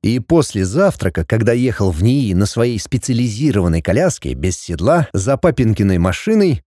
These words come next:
понял, что это чертово предвкушение, симптом.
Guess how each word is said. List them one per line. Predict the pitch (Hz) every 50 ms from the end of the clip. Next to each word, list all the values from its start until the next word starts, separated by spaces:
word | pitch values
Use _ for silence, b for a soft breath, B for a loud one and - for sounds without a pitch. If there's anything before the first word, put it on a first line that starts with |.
| _ _ -
понял, | - 202 214 208 208 202 170
что | - - 180
это | 170 160 - 139
чертово | - - - 202 196 - - 170 160 147
предвкушение, | - - 127 127 - - - 120 - - - 85 71 64 57 50 50 - - _ _ -
симптом. | - - - 185 170 - - - 107 82 69 58 -